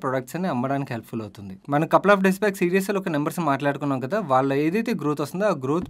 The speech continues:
basically బ్రోకింగ్ కంపెనీస్ అన్ని గ్రో అయితేనే వాళ్ళ గ్రోత్ వస్తుందన్నమాట. So clearly మనకి ఇక్కడ కస్టమర్ అక్విజిషన్ నెంబర్‌లో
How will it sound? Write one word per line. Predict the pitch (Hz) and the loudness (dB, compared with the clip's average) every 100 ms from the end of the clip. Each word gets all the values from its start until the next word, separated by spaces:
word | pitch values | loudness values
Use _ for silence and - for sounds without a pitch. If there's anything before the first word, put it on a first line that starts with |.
| 139 | 0
basically | 135 - 190 131 | 0 -2 -2 -2
బ్రోకింగ్ | 123 165 156 | -4 -4 -2
కంపెనీస్ | 151 143 147 151 | -4 -4 -6 -6
అన్ని | 151 | -4
గ్రో | 139 139 | -2 0
అయితేనే | 139 170 226 | -2 -2 0
వాళ్ళ | 185 143 | 0 0
గ్రోత్ | 131 135 135 | -2 -2 -4
వస్తుందన్నమాట. | 131 135 123 120 127 240 - | -6 -4 -2 -2 -4 -6 -2
So | 247 240 | -2 0
clearly | 220 233 240 | 2 4 4
మనకి | 226 202 | 2 2
ఇక్కడ | 196 180 156 | -2 0 -2
కస్టమర్ | - 190 185 | 0 0 0
అక్విజిషన్ | 180 170 165 165 | -2 -4 -4 -4
నెంబర్‌లో | 147 156 | -2 -2